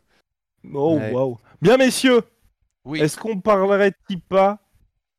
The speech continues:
Speaker 1: des moments les plus fous ? La semaine dernière, on en a eu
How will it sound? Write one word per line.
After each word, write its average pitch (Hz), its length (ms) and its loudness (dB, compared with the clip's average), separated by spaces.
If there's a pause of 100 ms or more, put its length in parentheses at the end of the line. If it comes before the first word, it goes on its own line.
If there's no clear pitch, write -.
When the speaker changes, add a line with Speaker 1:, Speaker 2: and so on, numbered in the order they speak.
(760)
Speaker 1:
des 143 360 -2
moments 160 400 -4
les 160 120 -4
plus 160 260 -12
fous ? 156 240 -16
La 143 140 -2
semaine 160 300 -8
dernière, 160 280 0
on 165 140 -4
en 143 140 -6
a 139 100 0
eu 147 140 -6